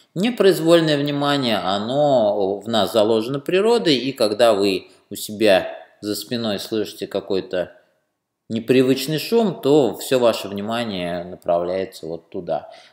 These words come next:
Э, это природный механизм, э, заложен, э, в, давным-давно в нас с целью, чтобы нас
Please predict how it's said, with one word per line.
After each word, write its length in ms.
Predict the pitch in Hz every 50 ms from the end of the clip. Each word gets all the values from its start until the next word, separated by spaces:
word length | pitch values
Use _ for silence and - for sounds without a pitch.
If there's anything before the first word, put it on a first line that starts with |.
| _ - -
Э, 260 | 101 98 95 95 95 120
это 580 | 127 110 - - 101 92 87 80 - - - _ _ _ _ _ _ _ _ _ _ _
природный 520 | - 120 127 131 123 120 107 98 107 113
механизм, 720 | 131 143 147 - 175 170 180 196 220 233 214 190 160 127 104
э, 440 | 101 101 95 92 90 85 87 87 87 - - - - - - - - -
заложен, 680 | 104 101 117 117 117 117 110 104 90 95 92 90 87 - _ _ _ _ _ _ _ _ _ _ _ _ _
э, 40 | -
в, 600 | 90 85 85 87 87 90 - - - - - - -
давным-давно 840 | 110 113 113 113 120 117 113 120 117 139 147 175 202 226 233 214 196
в 60 | 175
нас 440 | 160 151 143 139 127 117 - - - -
с 140 | 110 - -
целью, 340 | - 147 151 151 123 107 -
чтобы 340 | - - 123 120 101 101
нас 480 | 90 90 101 104 - - - - _